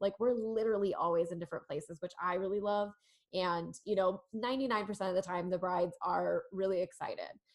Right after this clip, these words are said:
and they're really happy. And it's just, it's a really cool experience to be there with them on such an important day of their life and to be, you know, in such an intimate position with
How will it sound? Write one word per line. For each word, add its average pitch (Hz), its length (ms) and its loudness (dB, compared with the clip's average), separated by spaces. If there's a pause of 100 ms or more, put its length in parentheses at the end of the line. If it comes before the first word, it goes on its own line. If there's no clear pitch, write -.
(160)
and 180 140 -4
they're 196 120 2
really 226 260 4
happy. 175 720 -2
And 180 160 -2
it's 190 200 -2
just, 220 180 -6 (120)
it's 226 160 2
a 277 40 6
really 233 200 6
cool 220 140 4
experience 180 500 0
to 196 60 -4
be 190 260 -2
there 185 240 2
with 180 300 -2
them 180 380 -2 (100)
on 180 300 -2
such 196 260 -4
an 196 100 -2
important 175 540 -4
day 180 180 0
of 175 160 -2
their 180 180 -2
life 185 380 0 (440)
and 196 160 0
to 208 120 2
be, 202 520 -2
you 208 80 6
know, 190 120 4
in 185 200 0
such 240 220 -4
an 220 100 -4
intimate 202 480 -4
position 180 380 -2
with 175 140 -2